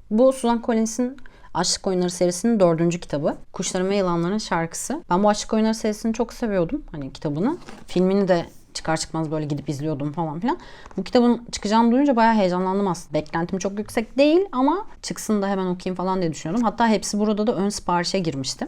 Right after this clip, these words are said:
Başka hiçbir sitede yoktu o zaman. Hepsi Burada'dan ben sipariş vermiştim. Ama bir türlü yollamadılar. Sonrasında oradakini iptal edip İdefix'ten alayım dedim. Başkan Snow'un olduğu dönemi aslında anlatıyor. Yani Aşık Oyunlarından öncesinden başlayarak bir şeyler anlatıyor.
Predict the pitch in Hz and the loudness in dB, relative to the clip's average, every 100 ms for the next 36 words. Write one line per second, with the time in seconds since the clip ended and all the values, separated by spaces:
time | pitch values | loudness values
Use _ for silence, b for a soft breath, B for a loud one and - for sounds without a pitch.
0 | - 147 170 - 196 - 190 185 180 185 | -4 0 0 2 0 -2 -4 0 4 4
1 | 185 165 147 170 302 349 - 202 - 208 | 2 -2 -2 0 -2 -2 -2 -2 2 4
2 | 202 196 196 170 160 - 147 143 151 143 | 6 6 6 4 0 -2 -2 -2 -4 -4
3 | 147 - 311 254 269 277 233 247 240 226 | -6 -4 -2 4 4 6 4 4 6 8
4 | 214 226 180 156 247 - 240 240 254 254 | 8 6 4 2 -2 2 2 2 4 6
5 | 240 226 233 240 185 - 247 233 208 277 | 6 6 2 0 0 0 4 6 4 2
6 | 233 220 160 - 127 127 120 131 269 170 | 0 -2 -4 -6 -6 -4 -4 -6 -4 0
7 | 180 - 208 208 - 196 196 208 - 175 | 2 4 0 0 0 4 6 6 4 2
8 | 170 165 180 180 165 160 156 160 156 165 | 2 4 2 4 4 4 4 2 2 2
9 | 160 151 - 147 - - - 120 139 139 | 0 -2 -6 -6 -6 -6 -4 -2 -4 -4
10 | 147 143 135 151 - - 151 147 147 160 | -6 -4 -4 -4 -6 -6 -4 -4 -2 -2
11 | 175 147 156 147 147 151 151 151 131 - | -2 -2 -2 -2 -4 -4 -2 -4 -6 -12
12 | - - 143 - 147 135 123 120 120 110 | -16 -8 -6 -4 -4 -4 -6 -8 -10 -8
13 | 147 151 - 294 | -6 -6 2 2